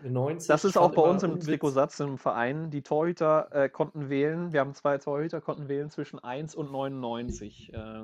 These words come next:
Speaker 2: das mussten sie auslosen. <laughs> Ja.
Speaker 1: Gern ja auch als Stürmer dann die hohen Nummern, die neunundneunzig. Also bei uns die Stürmer tragen auch die neunzig und die neunundneunzig,
Speaker 2: <laughs>
Speaker 1: weil die neun schon eben vergriffen ist.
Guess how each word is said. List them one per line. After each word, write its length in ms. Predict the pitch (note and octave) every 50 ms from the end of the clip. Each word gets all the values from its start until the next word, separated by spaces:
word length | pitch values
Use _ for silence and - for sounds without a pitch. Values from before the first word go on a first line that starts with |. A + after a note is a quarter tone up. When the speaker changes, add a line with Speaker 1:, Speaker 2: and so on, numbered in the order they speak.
| A2 - _
Speaker 2:
das 160 | - - -
mussten 280 | C3+ C3 - - - A#2
sie 80 | A#2
auslosen. 760 | - - A#2 B2+ - - - G#2+ A2 A2 - B2 A#2+ - D#3+ - - - - _ -
<laughs> 100 | F3+ - - _ _ _ _ _ _ _ _ _ _ _ _ _ - - - - - - - - - - - _ - E3+ - - - - - - _ -
Ja. 160 | G3 G3+ - - -
Speaker 1:
Gern 200 | - D3 D#3 F3
ja 80 | F#3 E3
auch 100 | D#3 D3
als 160 | D3+ C3 -
Stürmer 520 | - B2 A2+ - D3+ D#3 F3 F3+ F#3+ F#3 E3+
dann 160 | D#3+ D#3+ D#3+
die 100 | D#3+ D3+
hohen 240 | C#3 D3+ E3 E3+ E3
Nummern, 260 | D#3+ D#3+ E3+ F3+ F3
die 100 | D3 C3+
neunundneunzig. 500 | C3 C3+ C3+ C3+ C3 C3 C#3 C#3+ - -
Also 160 | B2 A#2+ C3
bei 40 | C3
uns 160 | C3+ D3 -
die 80 | - C3
Stürmer 340 | - - C#3+ C#3 C#3 C3+
tragen 280 | C3 - B2+ B2+ C3+ C3
auch 60 | B2+
die 120 | - C#3 B2+
neunzig 520 | B2+ B2+ B2+ C#3+ E3 E3+ E3 - - C3+
und 80 | B2+ B2+
die 80 | B2+
neunundneunzig, 760 | C3 B2+ B2+ C3+ D3 D#3 D3+ D3 C#3+ D3 C#3+ D3+ C#3+ C3+ -
Speaker 2:
<laughs> 0 |
Speaker 1:
weil 120 | C3+ C3 C3
die 160 | C3 C3 B2+
neun 420 | B2+ C3 C3 C3+ D#3 E3+ E3+ E3
schon 240 | - - - C#3 C3+
eben 220 | C3 C3+ C3+ C3 B2+
vergriffen 500 | C#3 B2+ A#2+ B2 C3+ D#3+ D#3+ - B2+ A#2
ist. 240 | A#2+ C#3 C#3+ -